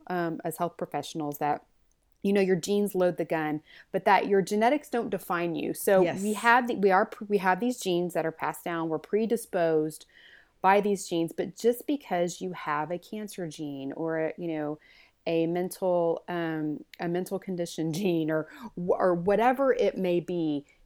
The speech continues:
Speaker 1: doesn't mean that y-, for sure you're going to have that. It is this, I mean, that's one leg of the stool, but there's all these other factors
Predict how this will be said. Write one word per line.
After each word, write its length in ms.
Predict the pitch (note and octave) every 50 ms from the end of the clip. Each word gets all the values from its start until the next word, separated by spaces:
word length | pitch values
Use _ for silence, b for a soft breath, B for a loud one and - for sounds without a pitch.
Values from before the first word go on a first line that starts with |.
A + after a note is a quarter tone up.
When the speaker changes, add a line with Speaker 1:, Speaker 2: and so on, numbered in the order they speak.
| - D#3+ -
Speaker 1:
doesn't 500 | G#3+ G#3+ A3+ A#3+ - C#4+ C#4 C4+ B3 - _ _ -
mean 840 | - F3+ F3+ F#3 G3+ A3+ A3 G3 E3+ D#3 D3+ D3+ D3+ D#3 D#3 D3+ - _ _ _ _ _ _ _ _ _ _ _
that 500 | - D#3+ F#3 F#3 F3 E3+ - - - - - _ _ _ _ _ _ _ _ _ _ _ _ _ _
y-, 160 | - F#3+ F#3 - -
for 140 | - G3
sure 320 | F3+ - - - B3 A#3+ A#3+
you're 180 | A3+ G#3+ G3
going 240 | F3+ E3+ F#3 F3 F3 D#3+
to 60 | F3
have 320 | - - - C3+ C3+ D#3 -
that. 260 | - - - - - -
It 160 | F#3 F#3 F#3 -
is 240 | - G3 G3+ G3 F3
this, 400 | E3+ E3 E3 F#3 F3 E3+ E3+ - -
I 40 |
mean, 160 | F3+ E3+ E3 F3
that's 220 | F3 E3 - -
one 640 | F3 E3+ E3+ E3+ F#3 F3+ F3+ F3+ F#3 F#3 F#3+ F#3+ - - _ _
leg 580 | - - E3 E3 E3+ E3 D#3 D#3+ E3 F3 F3+ E3 -
of 160 | - E3 D3+
the 100 | D3 D#3
stool, 680 | D3+ - - - - E3+ D#3+ E3+ F3+ G3 G#3+ A#3 B3 B3 b b b b b b b b
but 180 | - F#3 F3+ -
there's 340 | F#3 F3+ F3+ F3 F3 F3 -
all 200 | - - D#3 D#3
these 160 | D#3+ E3+ D#3
other 120 | E3+ - E3+
factors 640 | - - F3 - - _ - - - - - -